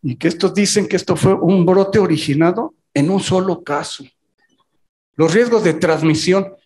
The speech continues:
miren, parecería que luego la gente no tiene nada que hacer. Entonces, si se transmite de piel a piel,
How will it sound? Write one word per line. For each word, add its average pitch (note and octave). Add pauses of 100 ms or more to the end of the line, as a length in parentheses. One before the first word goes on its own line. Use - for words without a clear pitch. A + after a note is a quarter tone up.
(260)
miren, F#3+ (120)
parecería F3
que G3
luego G3
la F3
gente F#3
no F3+
tiene F3
nada E3
que B2+
hacer. F#3
Entonces, F3+
si E3
se -
transmite F#3+
de D#3
piel G3
a -
piel, F3+